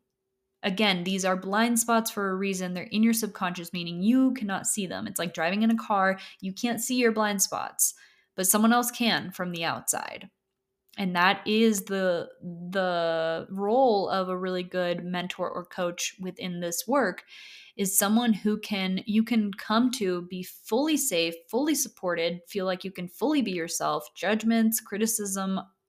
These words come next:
patterns and all, 'cause they know that you're human and they have their own patterns and we understand this work. It's like, I think that the people who understand this work are the least judgmental,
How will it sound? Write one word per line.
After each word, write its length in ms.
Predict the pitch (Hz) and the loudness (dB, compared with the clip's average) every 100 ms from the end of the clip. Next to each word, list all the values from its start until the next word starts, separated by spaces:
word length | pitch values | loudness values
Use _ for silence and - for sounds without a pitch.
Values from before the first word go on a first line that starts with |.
| - | -8
patterns 540 | - 202 240 240 226 | 4 4 6 4 4
and 160 | 190 196 | 4 -2
all, 440 | 175 165 - 190 - - - - - _ _ _ - | -6 -6 -8 -12 -14 -20 -20 -20 -20 _ _ _ -4
'cause 180 | 190 | -2
they 180 | 185 208 | 2 4
know 400 | 233 208 185 190 | 6 6 4 2
that 360 | 180 180 165 185 | 4 4 2 -2
you're 140 | 190 | -2
human 500 | 226 220 170 165 185 | -2 -4 -4 -6 -4
and 160 | 180 165 | -4 -4
they 100 | 175 | 0
have 240 | 226 214 | 2 0
their 160 | 196 208 | 0 -2
own 140 | 208 | -2
patterns 500 | 196 160 156 170 175 | -4 -4 -4 -6 -8
and 300 | 180 180 185 | -6 -6 -4
we 180 | 190 190 | -2 -2
understand 580 | 202 202 196 233 240 190 | 0 0 -2 0 0 0
this 200 | 165 - | -2 0
work. 260 | 226 156 | 0 0
It's 160 | 180 - | -4 -4
like, 200 | 185 - - - - | -4 -6 -18 -16 -4
I 100 | 208 | -2
think 200 | 220 247 | 0 0
that 120 | 220 | -2
the 80 | 196 | -4
people 400 | 190 233 233 233 | -6 -4 0 0
who 120 | 208 | 0
understand 680 | - 202 196 - 190 190 208 | -2 -4 -2 -2 -2 -2 -2
this 240 | 190 196 156 | -2 -6 -4
work 340 | 170 226 - | 0 0 0
are 180 | - 202 | -2 0
the 140 | 196 190 | -2 -2
least 640 | 190 202 269 277 254 - | -2 0 2 2 0 -2
judgmental, 760 | 180 175 - 85 - - - | -4 -6 -12 -14 -8 -8 -8